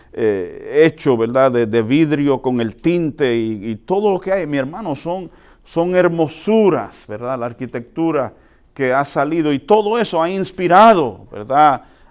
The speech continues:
A personas en el mundo, ¿verdad? Y las Escrituras han tenido una tremenda influencia, aún per-, personas con motivos políticos. ¿Quién en este mundo no conoce la historia de David y Goliat, verdad? ¿Quién en esta, en esta sociedad y en este mundo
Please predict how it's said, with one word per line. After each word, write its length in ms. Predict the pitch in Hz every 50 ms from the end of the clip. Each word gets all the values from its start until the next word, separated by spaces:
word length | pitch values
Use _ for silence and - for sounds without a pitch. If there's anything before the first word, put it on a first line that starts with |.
| _ -
A 180 | 131 131 131
personas 800 | - 156 143 135 127 - - 202 220 214 196 156 120 110 - -
en 140 | 123 120 120
el 120 | 117 120
mundo, 580 | 123 147 175 196 185 160 139 113 110 90 80 - _ _
¿verdad? 360 | - 90 95 98 110 127 127 110
Y 100 | 117 120
las 160 | 117 120 131
Escrituras 440 | 123 - 139 135 135 180 190 185 165
han 120 | 170 170
tenido 300 | 170 175 170 180 180 175
una 180 | 170 170 165 -
tremenda 680 | 170 160 160 175 220 277 311 247 208 170 131 110 - - _ _ _ _ _ _ -
influencia, 840 | 151 143 131 123 - 131 123 120 120 113 104 - - 98 92 87 - _ _ _ _
aún 240 | - - 107 131 147
per-, 320 | 139 - 151 143 139 - -
personas 520 | - 127 117 - - 160 156 151 147 139
con 220 | - 147 135 131
motivos 440 | 127 123 117 117 143 147 147 147 -
políticos. 840 | - - 139 131 135 151 170 147 135 143 120 - 127 113 107 - _ _ _ _ _ _
¿Quién 540 | - - 185 214 220 226 240 247 247 240 226
en 140 | 214 202 208
este 280 | 220 208 214 - 202
mundo 340 | 202 196 202 180 151 135 131
no 160 | 135 147 143
conoce 420 | 139 147 147 151 151 147 - 151 135
la 160 | 131 120 120
historia 440 | 110 107 - - 131 139 139 131 127
de 120 | 127 123
David 360 | 120 117 117 120 135 147 135
y 80 | 139 135
Goliat, 460 | 120 120 113 107 110 113 110 95 80 - - _ _
verdad? 260 | 98 95 104 113 120 - - - _ _ _
¿Quién 320 | - 156 190 202 202 196 185
en 140 | 170 180 190
esta, 340 | 190 185 - 226 214 214 -
en 180 | 175 151 160
esta 220 | 175 170 - - -
sociedad 460 | - 156 147 - - 147 139 147 156
y 100 | 151 147
en 100 | 143 147
este 220 | 151 147 - 147
mundo 380 | 147 160 165 160 156 139 127 -